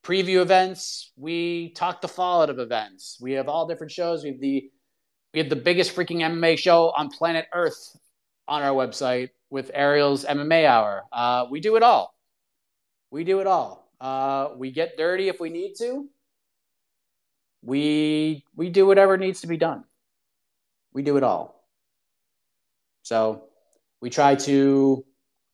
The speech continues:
tell you what's happening. We use some of these shows and these platforms to go more in depth with certain things.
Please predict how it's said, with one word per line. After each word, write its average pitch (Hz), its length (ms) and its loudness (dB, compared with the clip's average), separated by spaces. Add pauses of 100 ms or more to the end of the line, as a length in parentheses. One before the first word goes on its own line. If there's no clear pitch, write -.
(220)
tell 160 160 6
you 175 80 4
what's 180 160 0
happening. 156 480 0 (800)
We 131 120 -4
use 147 220 -2
some 156 140 -2
of 147 80 -4
these 151 140 -4
shows 151 420 2
and 143 80 -4
these 139 160 -4
platforms 139 580 -2
to 127 360 -4
go 139 180 -2
more 139 260 2
in 135 160 -2
depth 143 320 -2
with 147 140 -6
certain 151 300 -4
things. 160 540 -4